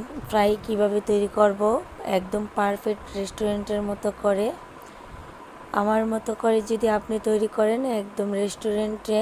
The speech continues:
যেভাবে ফ্রাইড চিকেন রেস্ট তৈরি করা হয়,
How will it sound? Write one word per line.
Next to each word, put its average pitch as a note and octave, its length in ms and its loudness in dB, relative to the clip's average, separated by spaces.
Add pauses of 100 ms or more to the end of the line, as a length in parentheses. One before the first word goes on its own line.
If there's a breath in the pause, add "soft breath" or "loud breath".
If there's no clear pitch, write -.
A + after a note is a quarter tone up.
(160)
যেভাবে G3+ 440 2 (580 loud breath)
ফ্রাইড G3 320 2 (200)
চিকেন A3 440 -2
রেস্ট G#3+ 340 0 (300)
তৈরি G#3+ 260 4
করা G#3+ 260 4
হয়, A3 240 2